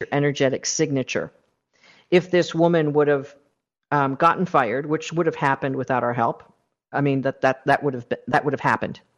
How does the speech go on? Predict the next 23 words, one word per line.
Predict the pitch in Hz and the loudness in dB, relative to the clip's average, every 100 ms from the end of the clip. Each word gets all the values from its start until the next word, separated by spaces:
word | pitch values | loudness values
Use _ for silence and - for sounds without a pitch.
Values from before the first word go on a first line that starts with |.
| _ _ _ _ _ _ _ _ - | _ _ _ _ _ _ _ _ -6
because | 165 147 | -2 0
she | 180 | 2
didn't | 165 151 | 2 2
know | 143 147 | 2 2
how | |
to | 143 147 | 0 0
play | 147 | -2
the | 131 120 | -2 -2
game | 135 131 | 0 0
at | 123 | -2
the | 123 | -2
next | 127 - - | -2 -4 -4
highest | 131 123 - | -2 -2 0
level. | 123 - 82 - _ _ | -2 0 -4 -8 _ _
And | 160 156 | -2 0
we | 165 | 0
do. | 170 117 - _ _ _ _ _ _ _ _ | -2 -4 -6 _ _ _ _ _ _ _ _
So | - | -4
she | 160 175 | 0 2
would | 180 | 0
have | 185 156 | 2 0
gotten | - 135 | 0 -6
fired. | 135 - - | -6 -6 -8